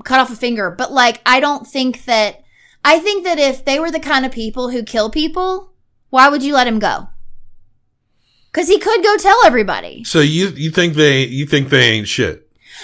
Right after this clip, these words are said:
Speaker 1: I just think it's more likely that that man's story is true, that they were putting on a show to scare him more than that they were ever gonna do anything to him.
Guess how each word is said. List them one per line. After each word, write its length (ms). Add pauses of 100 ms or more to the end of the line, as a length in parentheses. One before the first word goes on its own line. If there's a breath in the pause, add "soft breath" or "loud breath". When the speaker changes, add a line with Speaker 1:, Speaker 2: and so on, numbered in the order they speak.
(140 loud breath)
Speaker 1:
I 180
just 120
think 160
it's 120
more 200
likely 460
that 160
that 200
man's 400
story 480
is 180
true, 520
that 160
they 120
were 100
putting 280
on 120
a 40
show 300
to 100
scare 440
him 380
more 280
than 160
that 140
they 120
were 140
ever 280
gonna 200
do 260
anything 400
to 60
him. 420